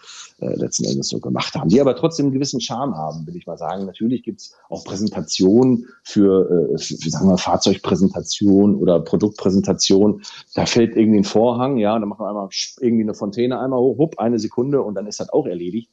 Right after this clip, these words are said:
Das ist dann aber eher, das sehe ich dann nicht so als Feuerwerkerei, sondern eher so als technische Dienstleistung, ähm, als Pyrotechnik dann tatsächlich für,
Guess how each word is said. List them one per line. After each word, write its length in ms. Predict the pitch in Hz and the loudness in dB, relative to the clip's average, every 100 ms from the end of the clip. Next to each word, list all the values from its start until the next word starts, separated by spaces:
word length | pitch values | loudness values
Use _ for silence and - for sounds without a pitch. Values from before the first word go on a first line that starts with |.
| _ _ _ - | _ _ _ -12
Das 100 | - | -10
ist 140 | - | -4
dann 100 | 117 | -2
aber 260 | 95 95 80 | 0 -2 -2
eher, 180 | 98 95 | -2 -2
das 160 | 87 | -2
sehe 100 | 101 | -2
ich 80 | 107 | -2
dann 140 | 95 | -2
nicht 160 | 101 104 | -4 -4
so 80 | - | -6
als 100 | 78 | -6
Feuerwerkerei, 840 | - 95 90 90 82 78 95 117 | -2 0 0 -2 -4 -2 2 4
sondern 260 | 95 92 85 | 4 0 -4
eher 120 | - | -4
so 100 | 78 | -4
als 160 | 78 - | -2 -2
technische 480 | 104 - 95 - 78 | -4 -2 -2 -2 -4
Dienstleistung, 880 | 98 120 - 80 90 - 85 85 - | 0 -2 0 0 0 -2 -2 -2 0
ähm, 300 | 90 87 78 - - | 2 2 -2 -12 -4
als 160 | 78 - | -4 0
Pyrotechnik 760 | - 120 117 - 117 113 95 | 2 4 4 2 4 4 4
dann 160 | - 98 | 2 2
tatsächlich 600 | 92 85 92 92 87 - | 2 0 0 -2 -4 -2
für, 360 | 92 90 87 | 2 4 2